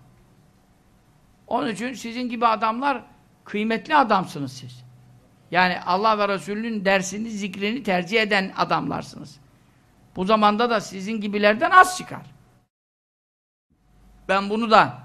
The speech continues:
itiraf ediyorum. Efendi Hazretlerimiz pazar sabahı sohbet yapıyor. Sabah namazının peşine. Bazı kere sabah namazı çok erkene gelir. Şimdi geç zamandır. Kışa dönüyor. Yazın ne oluyor?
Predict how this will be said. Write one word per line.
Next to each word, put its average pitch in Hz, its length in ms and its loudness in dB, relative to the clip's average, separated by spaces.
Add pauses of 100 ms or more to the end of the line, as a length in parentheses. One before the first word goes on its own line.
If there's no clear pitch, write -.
(920)
itiraf 185 500 0
ediyorum. 160 460 -6 (360)
Efendi 196 320 2
Hazretlerimiz 185 520 2
pazar 196 320 2
sabahı 202 400 2
sohbet 233 360 -4
yapıyor. 170 340 -4 (400)
Sabah 196 320 2
namazının 185 440 0
peşine. 160 360 -6
Bazı 196 280 2
kere 202 180 -2
sabah 196 300 0
namazı 185 260 -4
çok 214 160 -8
erkene 226 400 -2
gelir. 196 380 -2 (1040)
Şimdi 185 400 -4
geç 214 200 2
zamandır. 156 520 0 (840)
Kışa 185 340 0
dönüyor. 156 340 0 (560)
Yazın 180 340 0
ne 214 40 0
oluyor? 208 360 2